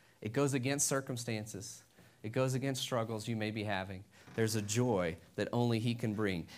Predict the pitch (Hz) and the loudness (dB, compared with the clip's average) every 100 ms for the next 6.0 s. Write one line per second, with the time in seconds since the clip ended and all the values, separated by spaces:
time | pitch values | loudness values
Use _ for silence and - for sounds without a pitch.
0 | - 120 120 165 208 190 190 202 190 175 | -2 0 4 4 4 6 6 8 6 6
1 | 160 147 143 143 151 165 151 156 175 175 | 6 4 6 6 8 6 6 6 6 4
2 | 139 - 170 165 147 139 135 123 123 120 | 0 4 2 2 2 2 0 2 -2 2
3 | 160 131 95 95 - - - - 180 190 | 2 2 2 -2 -10 -14 -2 2 2 2
4 | - 196 240 139 120 113 123 127 127 135 | 4 2 4 4 6 6 4 4 6 4
5 | - 139 156 156 127 135 190 123 104 | 4 4 4 4 4 4 6 6 4